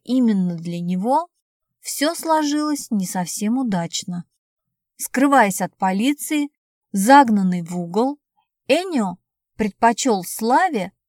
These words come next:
покончить с собой, но сделал это очень эпично.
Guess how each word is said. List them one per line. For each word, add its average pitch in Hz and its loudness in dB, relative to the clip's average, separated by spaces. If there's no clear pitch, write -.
покончить 254 0
с - -8
собой, 220 0
но 185 2
сделал 185 -2
это 277 0
очень 196 -2
эпично. 180 -6